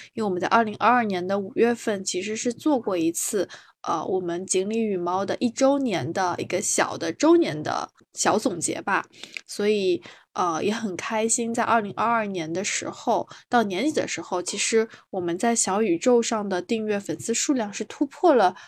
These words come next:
五十个粉丝，那特别感谢这些粉丝朋友们对我们的关注，以及是到现在二零二三年一月份的时候呢，我们也有七十位粉丝啦，所以我就觉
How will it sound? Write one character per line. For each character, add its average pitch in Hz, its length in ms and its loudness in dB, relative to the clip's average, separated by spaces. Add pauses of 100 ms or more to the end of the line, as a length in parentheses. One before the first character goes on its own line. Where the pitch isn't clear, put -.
(240)
五 180 200 2
十 262 220 2
个 508 160 4
粉 180 240 2
丝， 185 420 -2
那 185 120 -4
特 - 180 -2
别 196 160 2
感 170 220 -4
谢 170 400 -2 (260)
这 - 140 -8
些 202 240 -4
粉 170 160 -6
丝 220 160 -4
朋 220 220 -4
友 208 120 -4
们 190 200 -8
对 214 120 0
我 208 120 2
们 175 100 -8
的 180 140 -4
关 220 360 -8
注， 220 440 -2 (240)
以 196 100 -12
及 185 160 -4
是 226 140 -8
到 226 200 -2
现 226 240 -8
在 233 160 -2
二 226 200 0
零 208 100 -8
二 226 140 -2
三 240 200 -6
年 214 220 -6
一 254 60 2
月 294 160 6
份 269 160 -4
的 202 100 -4
时 196 140 -4
候 208 160 -2
呢， 196 120 -4
我 180 60 -2
们 196 180 -4
也 220 60 2
有 190 80 0
七 320 220 4
十 - 160 0
位 226 160 2
粉 170 200 -2
丝 - 200 -8
啦， 190 200 -4 (300)
所 - 160 -2
以 - 20 2
我 196 160 0
就 - 160 0
觉 285 120 0